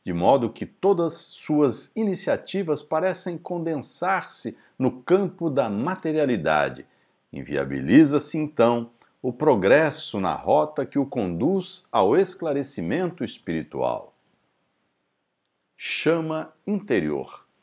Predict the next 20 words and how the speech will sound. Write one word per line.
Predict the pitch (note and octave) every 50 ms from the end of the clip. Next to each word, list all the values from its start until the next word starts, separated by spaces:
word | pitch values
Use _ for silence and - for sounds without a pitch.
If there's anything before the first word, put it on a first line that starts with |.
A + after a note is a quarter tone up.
| _ _ _ _ _ -
Há | - A#3+ A#3+
no | G#3 D3+ A2 A2+
íntimo | C3+ F3 F3 C3 - - - F#2+ F2+ E2+ D#2+
de | D#2
toda | F2 - - G3+ F#3+ D3
pessoa, | - - F2+ D#2 - - - A2 B2 B2+ F#2+ D2+ C2+ - - _ _ _ -
apesar | - - - D2 C#2 C2 D#2 E2+ E2+ D#2 D2
dos | D2+ D2 C2 C2+
limites | C2+ C#2+ D2 D#2 D#2 C#2+ - - B1+ A#1+
impostos | C2 C2 B1 _ - C#2+ D#2 E2 E2 - - - - C2+ - -
pelas | - - D#2+ D2 C#2+ -
circunstâncias | - - F#2 - - - E2+ D2+ - - - - G#2 G2+ G2+ F#2+ - - D#2 C#2 C#2
materiais, | D2 D2 D2 - - C2+ A1+ B1 D#2 G#2 A#2+ A#2 G2 - - _ _ _ _ _ -
um | - G3 G#3
intenso | G3+ F3 C#3 - - - F3 F#3 G3 G3 F3+ E3 - - - E3+
anseio | D3+ A#2+ - - - - - D#3+ E3+ D#3+ D#3+ D#3+ D#3+ C#3+
por | - - D#3+ D3 C3+
harmonia | C3 A2+ A#2+ A#2 A2 G2+ G#2 C3 E3+ G3 F#3 F3+ F3+ F3
e | E3+
plenitude. | D3 - C#3+ D3 D3 D3 C3+ - - - F2 E2+ D#2+ C#2+ B1+ B1+ B1+